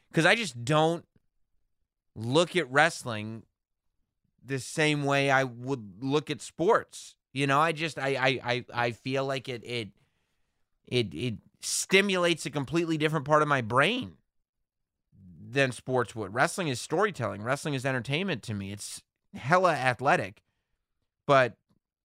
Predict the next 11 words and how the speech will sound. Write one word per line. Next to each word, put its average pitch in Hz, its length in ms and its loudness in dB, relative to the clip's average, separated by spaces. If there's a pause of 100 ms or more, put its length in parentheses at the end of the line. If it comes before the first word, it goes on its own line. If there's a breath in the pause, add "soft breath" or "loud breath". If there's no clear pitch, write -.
for 170 220 2
me 175 420 0
anyway, 131 460 2
the 117 200 -6
primary 139 560 0
is 113 140 -4
always 117 300 -2
on 110 140 -4
presentation 107 840 -2
and 101 140 -10
story. 107 480 -6